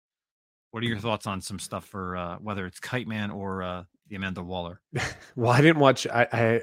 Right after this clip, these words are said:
Speaker 2: I haven't watched the Harley Quinn animated show. Um, that's not to say that I won't. I just, I,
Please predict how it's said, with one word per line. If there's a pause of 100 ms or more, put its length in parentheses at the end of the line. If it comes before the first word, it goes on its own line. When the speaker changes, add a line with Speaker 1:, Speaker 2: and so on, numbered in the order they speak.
Speaker 2:
I
haven't
watched
the
Harley
Quinn
animated
show. (200)
Um, (340)
that's
not
to
say
that
I
won't. (100)
I
just,
I,